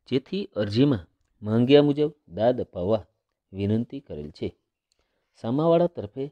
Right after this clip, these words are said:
અરજદારની ઉલટ તપાસ લેવામાં આવેલી છે, જે અનુસાર તેઓ એ હકીકતનો એકરાર કરેલ છે કે જુદા જુદા ખેડૂતોની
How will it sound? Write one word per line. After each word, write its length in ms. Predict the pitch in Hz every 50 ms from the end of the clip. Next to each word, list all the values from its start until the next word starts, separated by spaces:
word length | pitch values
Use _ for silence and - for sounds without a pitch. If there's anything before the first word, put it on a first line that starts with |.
| _ _ _
અરજદારની 640 | 95 95 98 98 92 98 107 107 120 120 101 - _ _ _ _ _ _ _ _ _ _ -
ઉલટ 300 | 110 117 131 147 147 -
તપાસ 320 | - 131 - - 147 143 - -
લેવામાં 440 | 98 87 87 92 92 107 117 117 _ _ _ _ _ _
આવેલી 380 | 82 87 87 90 90 92 95 -
છે, 100 | - 139 113 - _ _ _ _ _ _ _ _ _ _ _ _ -
જે 140 | 123 139 151
અનુસાર 420 | 151 151 156 151 - 160 156 160 170
તેઓ 280 | _ - 107 117 117 110 - _ _ _ _ _ _ _ _ _ _ - -
એ 100 | 135 147
હકીકતનો 640 | 135 123 117 - 123 117 - 131 123 - 135 135 139 143 _ _ _ _ _ 107
એકરાર 400 | 101 - - 117 120 123 131 -
કરેલ 340 | _ - 95 90 90 90
છે 180 | - - - 98
કે 160 | - - 135 117 92 _ _ _ _ _ _ _ _ - -
જુદા 240 | 117 113 135 143 143
જુદા 300 | 143 147 143 151 151 147
ખેડૂતોની 640 | - - - 95 92 95 95 - 104 107 113 120 -